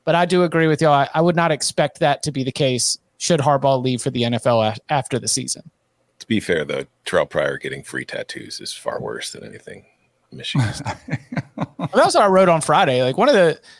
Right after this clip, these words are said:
Speaker 1: one of the reasons why this is so, uh, you know, drawing so much ire is that Ohio State had all the vacated wins,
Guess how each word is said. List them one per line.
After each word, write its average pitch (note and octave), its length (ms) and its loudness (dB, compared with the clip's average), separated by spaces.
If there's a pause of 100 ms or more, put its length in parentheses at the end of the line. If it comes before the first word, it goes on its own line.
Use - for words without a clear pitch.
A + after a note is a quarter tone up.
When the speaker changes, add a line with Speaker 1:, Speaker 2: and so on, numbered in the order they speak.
(400)
Speaker 1:
one D#3 120 -4
of A#3 60 0
the D#3+ 100 2
reasons E3 420 2
why D3+ 160 4
this D3+ 200 0
is C3+ 280 -2 (220)
so, D3 560 4
uh, B2+ 640 0 (720)
you B2+ 100 -4
know, A2+ 240 0 (500)
drawing F3+ 380 4
so F#3+ 160 4
much E3 200 2
ire C#3 520 2
is D3+ 160 -4
that D#3 120 4
Ohio E3 280 4
State E3+ 320 0
had D3+ 140 2
all D3+ 120 4
the C#3+ 80 0
vacated D3 520 0
wins, C3+ 640 0